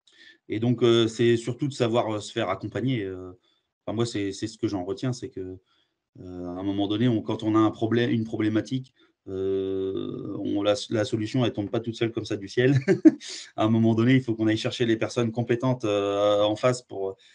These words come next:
pour nous aider ou au moins nous, nous aiguiller. Et, euh, et c'est comme ça que ça, ça, ça a marché. Après, maintenant, ça fait, euh,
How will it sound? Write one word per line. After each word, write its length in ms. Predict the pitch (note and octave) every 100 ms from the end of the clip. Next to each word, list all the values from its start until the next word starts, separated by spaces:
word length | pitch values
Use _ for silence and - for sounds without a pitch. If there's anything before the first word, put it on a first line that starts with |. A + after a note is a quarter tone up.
| _
pour 140 | - A2
nous 180 | A2+
aider 220 | B2 B2+ C3+
ou 140 | A#2
au 40 |
moins 220 | A#2 C3 C3
nous, 140 | A#2+
nous 240 | A#2+ A2+ A#2
aiguiller. 520 | A2+ A2 A#2+ D3+ E3 _ _ _ _
Et, 180 | G#2 G#2+
euh, 560 | G#2 G2+ G2+ G2 G#2 G#2
et 120 | G#2
c'est 180 | - G#2+
comme 140 | G#2
ça 160 | A2 A#2
que 80 | -
ça, 180 | G2+
ça, 440 | F2+ - F2 E2+ E2+
ça 140 | -
a 40 | F2
marché. 300 | F2+ - G#2+
Après, 180 | -
maintenant, 300 | A2 F#2+ B2
ça 160 | B2 -
fait, 220 | - G#2
euh, 180 | G2 F#2